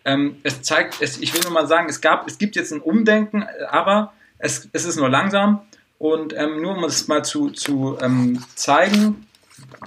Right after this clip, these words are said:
welche Probleme sich halt ergeben oder welche Probleme es gab in dieser Diskussion, ist, ähm, eine Studie von zweitausendsiebzehn vom Otto,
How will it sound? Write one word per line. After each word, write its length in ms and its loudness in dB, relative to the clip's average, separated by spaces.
welche 280 2
Probleme 540 4
sich 220 -4
halt 100 0
ergeben 340 0
oder 160 2
welche 200 0
Probleme 400 0
es 160 -6
gab 260 0
in 80 0
dieser 220 2
Diskussion, 640 0
ist, 300 2
ähm, 160 2
eine 220 2
Studie 600 0
von 200 0
zweitausendsiebzehn 1080 2
vom 220 0
Otto, 320 -2